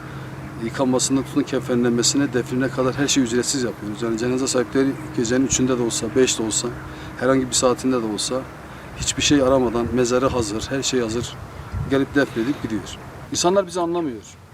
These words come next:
Yani mezarcının, e, diyelim günlük bir anatomik, e, s-, günlük saatini, şeyini anlamıyor yani. Elimizden geldiği kadar insanlara hizmet etmek için yarışıyoruz birbirimizle.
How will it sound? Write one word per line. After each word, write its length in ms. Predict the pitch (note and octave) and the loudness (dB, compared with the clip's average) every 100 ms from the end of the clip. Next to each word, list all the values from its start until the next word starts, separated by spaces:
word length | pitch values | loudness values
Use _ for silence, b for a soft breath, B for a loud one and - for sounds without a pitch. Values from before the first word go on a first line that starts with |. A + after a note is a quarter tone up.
| - - B2+ | -20 -18 -14
Yani 120 | A#2+ A2+ | -10 -6
mezarcının, 600 | B2 B2+ D#3 D#3+ G3+ A#3 | -4 2 2 2 0 -2
e, 1040 | C4+ - - - - - - - - - - C#3 | -4 -10 -18 -18 -18 -18 -18 -18 -18 -16 -14 0
diyelim 240 | D#3+ C#3+ C3+ | 2 2 2
günlük 260 | D3 D3 | 0 0
bir 80 | C#3+ | 0
anatomik, 420 | C3+ C3+ C#3+ D3 | 0 0 0 -2
e, 320 | - C3+ C3 B2 A#2+ B2 - - - - - - - - - - - | -4 -12 -6 -4 -4 -6 -10 -18 -14 -8 -8 -8 -10 -14 -16 -16 -14
s-, 180 | - - - - - B2+ | -12 -12 -14 -18 -16 -2
günlük 260 | C#3+ D3 - | 0 0 2
saatini, 480 | C3 B2 - C3 | 4 4 2 -4
şeyini 260 | - C3+ D3 | 0 2 2
anlamıyor 420 | C3+ D#3 C#3+ G#2+ | 4 4 4 0
yani. 480 | G2 - - - B2 | -8 -12 -16 -12 -8
Elimizden 320 | B2+ A#2+ C3 | -6 -4 -2
geldiği 260 | B2+ B2 B2+ | 0 0 -2
kadar 440 | B2+ A#2+ B2+ - - - - - - - - - - - - C3+ | -4 -4 -4 -6 -16 -18 -18 -18 -20 -20 -20 -18 -18 -18 -14 -6
insanlara 460 | - B2+ B2+ B2+ | -4 -2 -2 -2
hizmet 380 | B2 A#2 C3 C3 | -4 -6 -6 -4
etmek 280 | A#2+ C#3 B2 | -4 -4 -4
için 180 | - B2 | -4 -2
yarışıyoruz 520 | B2 A#2 - B2 G#2 | -2 -2 -4 -6 -6
birbirimizle. 600 | G#2 G2+ G2 G2+ - | -10 -12 -12 -12 -12